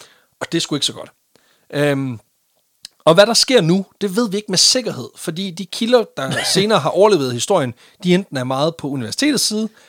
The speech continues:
Speaker 2: Ja.
Speaker 1: eller på indbyggerne i Oxfords side.
Speaker 2: Okay.
Speaker 1: Men uanset hvad, så vælger de her to unistuderende ligesom, at John D.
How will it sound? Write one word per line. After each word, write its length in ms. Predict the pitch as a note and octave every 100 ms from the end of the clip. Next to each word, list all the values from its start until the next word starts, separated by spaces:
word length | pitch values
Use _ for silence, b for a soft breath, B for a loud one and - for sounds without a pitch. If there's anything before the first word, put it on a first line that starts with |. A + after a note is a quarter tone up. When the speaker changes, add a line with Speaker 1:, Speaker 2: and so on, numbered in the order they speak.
| b
Speaker 2:
Ja. 140 | C#3+ C#3+
Speaker 1:
eller 140 | F#3+
på 140 | - F#3
indbyggerne 380 | G3 F3+ C#3+ E3
i 60 |
Oxfords 400 | F#3+ - - G2
side. 220 | - G2+ - _
Speaker 2:
Okay. 260 | D#3+ D#3 G#2 - _ -
Speaker 1:
Men 160 | D#3 F3+ _ -
uanset 560 | B3 C#4 - - A#3+ D3+
hvad, 240 | B2 A#2+ B2 _ _
så 180 | - F#3+
vælger 200 | F#3+ G3+
de 100 | F#3
her 60 | F3
to 200 | F#3+ F3+
unistuderende 580 | A#3 A3+ C#3+ D#3+ C3+
ligesom, 220 | C#3+ D3+ C#3+
at 140 | B2+
John 120 |
D. 20 | D3+